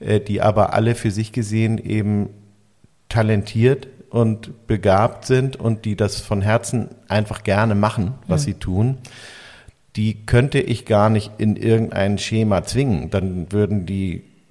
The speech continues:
Speaker 1: sich einen anderen Job suchen, weil die wollen gerne frei arbeiten. Das
Speaker 2: Mhm.
Speaker 1: sind auch Freigeister. Und wir können diese Leute, diese Freigeister, diese, ähm,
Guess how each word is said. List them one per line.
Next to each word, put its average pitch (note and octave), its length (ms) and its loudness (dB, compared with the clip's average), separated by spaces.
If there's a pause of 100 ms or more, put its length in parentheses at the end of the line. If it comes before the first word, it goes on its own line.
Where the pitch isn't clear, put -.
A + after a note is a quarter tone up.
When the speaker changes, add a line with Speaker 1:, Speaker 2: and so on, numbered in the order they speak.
Speaker 1:
sich - 240 -6
einen G#2 80 -2
anderen B2 340 0
Job E2+ 200 -2
suchen, D#2+ 300 -6
weil F#2 240 2
die F#2+ 300 -6
wollen A2 400 4
gerne A2 460 2 (240)
frei C3 440 2
arbeiten. D#2+ 440 0
Das F2+ 100 -4
Speaker 2:
Mhm. G3+ 40 -4
Speaker 1:
sind G#2 280 -2
auch G2+ 140 0
Freigeister. - 720 0
Und - 260 -4 (560)
wir G#2+ 180 2
können A#2+ 440 4
diese B2 480 4 (100)
Leute, A#2+ 520 4
diese A2+ 300 0
Freigeister, A#2 720 2
diese, G#2+ 720 2
ähm, G2+ 400 0